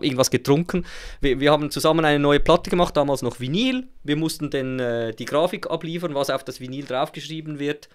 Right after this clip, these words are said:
als Produzent. Ich bin ja da, war damals nur Produzent. Und dann habe ich gesagt, „Ja, schreib einfach Michael Kuhl da drauf, mein Name, mein bürgerlicher Name.“ Und dann sagt er, „Nee, aber komm, das klingt scheiße. Das ist, das bist, du bist jetzt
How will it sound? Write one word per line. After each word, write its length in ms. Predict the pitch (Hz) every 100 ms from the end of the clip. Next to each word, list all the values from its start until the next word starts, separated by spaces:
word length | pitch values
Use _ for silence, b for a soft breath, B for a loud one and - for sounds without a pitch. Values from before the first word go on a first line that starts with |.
| b
als 160 | 117 -
Produzent. 540 | 127 120 - 147 147
Ich 100 | 120
bin 140 | 120
ja 80 | 113
da, 260 | 104 107 -
war 140 | 113
damals 260 | 113 110 113
nur 140 | 117
Produzent. 600 | 117 107 101 143 151 151 B B B B 123
Und 120 | 113
dann 60 |
habe 120 | 113 107
ich 40 |
gesagt, 260 | 110 113 110
„Ja, 60 |
schreib 240 | 104 117 113
einfach 300 | 110 113 120
Michael 260 | 110 117
Kuhl 320 | 110 160 180
da 120 | 165 123
drauf, 340 | 120 113 113
mein 160 | 110 113
Name, 280 | 110 123 113
mein 120 | 110
bürgerlicher 460 | 120 117 110 110 110
Name.“ 420 | 113 135 143 -
Und 220 | 120 117
dann 80 | 110
sagt 340 | 117 104 -
er, 240 | 110 104 - b b b b b -
„Nee, 220 | 104 98
aber 120 | 95 101
komm, 180 | 107
das 140 | 101 -
klingt 260 | 107 98
scheiße. 520 | - 110 135 - 98 - B B B
Das 180 | 113 113
ist, 100 | 123
das 100 | 107
bist, 220 | 123 -
du 60 |
bist 180 | 123 117
jetzt 240 | 120 120